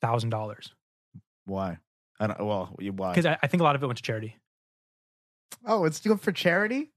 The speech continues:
Speaker 1: Yeah.
Speaker 2: Oh, man, this is so fake. <laughs>
Speaker 1: He got knocked out for charity. Would you take it? Would you take the knockout hit?
Speaker 2: For charity?
Speaker 1: Yeah.
Speaker 2: No.
Speaker 1: T-, he did, bro.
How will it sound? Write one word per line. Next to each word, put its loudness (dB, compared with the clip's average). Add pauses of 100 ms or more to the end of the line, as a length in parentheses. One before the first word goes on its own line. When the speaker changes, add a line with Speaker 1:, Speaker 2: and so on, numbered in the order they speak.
(300)
Speaker 1:
Yeah. 2 (300)
Speaker 2:
Oh, -14
man, -8
this 0
is -12
so -4
fake. -14 (340)
<laughs> 0 (520)
Speaker 1:
He 2
got 4
knocked 0
out 2
for 0
charity. 2 (1080)
Would 6
you 4
take 2
it? 4
Would 4
you 4
take 4
the 0
knockout 2
hit? -2 (260)
Speaker 2:
For 2
charity? 4 (160)
Speaker 1:
Yeah. 2
Speaker 2:
No. 0 (1040)
Speaker 1:
T-, -16 (120)
he 2
did, 0
bro. -2